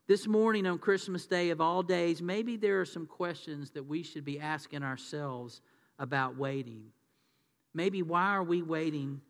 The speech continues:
to start using the gifts that God has blessed us with for years? Why have we waited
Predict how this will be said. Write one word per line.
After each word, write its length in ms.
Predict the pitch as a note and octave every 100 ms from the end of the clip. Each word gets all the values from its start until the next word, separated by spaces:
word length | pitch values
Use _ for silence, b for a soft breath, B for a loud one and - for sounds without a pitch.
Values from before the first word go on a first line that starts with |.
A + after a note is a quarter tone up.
| _ -
to 80 | C#3
start 340 | - D#3 D3
using 340 | D3 D#3 D3
the 80 | C#3
gifts 400 | C3 C#3 C#3+ C#3+
that 160 | - C#3
God 400 | C#3 D3 D#3 D#3
has 180 | C#3+ B2+
blessed 440 | - C#3+ D3 -
us 180 | C3+ -
with 280 | C#3 C3+ B2+
for 160 | -
years? 500 | B2 C3 D#3 C#3 A2+ A2+
Why 260 | D3+ D#3+ G3
have 160 | F#3+
we 140 | E3+ E3
waited 600 | C#3+ D3 D#3+ C#3 A#2+